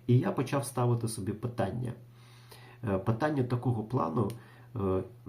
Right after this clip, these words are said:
що я можу в собі змінити, а що не можу змінити. Е, я справді ставив такі питання, чому я такий?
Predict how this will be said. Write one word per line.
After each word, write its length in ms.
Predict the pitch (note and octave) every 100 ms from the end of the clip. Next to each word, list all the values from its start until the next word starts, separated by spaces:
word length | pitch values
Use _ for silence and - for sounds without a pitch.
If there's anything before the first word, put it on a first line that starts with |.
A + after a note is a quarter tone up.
| - - - - -
що 240 | - C#3+
я 120 | C#3
можу 280 | A#2+ - C3
в 60 | A#2
собі 260 | - G2
змінити, 500 | G2+ F2 F#2+ F#2+ - -
а 40 | A#2
що 180 | -
не 120 | C3 B2
можу 320 | A#2 F#2+ E2
змінити. 500 | E2 E2 B2 - - - - - - - -
Е, 80 | F#2
я 200 | A2 D#3+
справді 380 | - C#3 B2+ B2
ставив 300 | B2 A#2 A2+
такі 220 | A#2+ A#2
питання, 420 | - - A#2 G#2+
чому 380 | - C3 G#2 G#2+
я 140 | F#2
такий? 520 | - - - D#2+ -